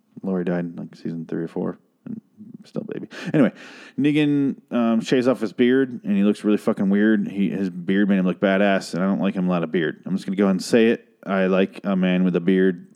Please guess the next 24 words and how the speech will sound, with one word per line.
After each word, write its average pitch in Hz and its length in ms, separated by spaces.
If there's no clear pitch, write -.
When, 156 280
when 190 140
it, - 140
when 143 180
he's 180 80
supposed 202 200
to 190 80
look 165 140
like 147 120
a - 40
badass, 131 680
give 277 120
him 208 60
a 110 60
beard. 107 320
Without 269 260
a - 20
beard, 254 340
a - 100
little 359 400
weird. 135 320
I 127 80
don't 110 100
know. 107 180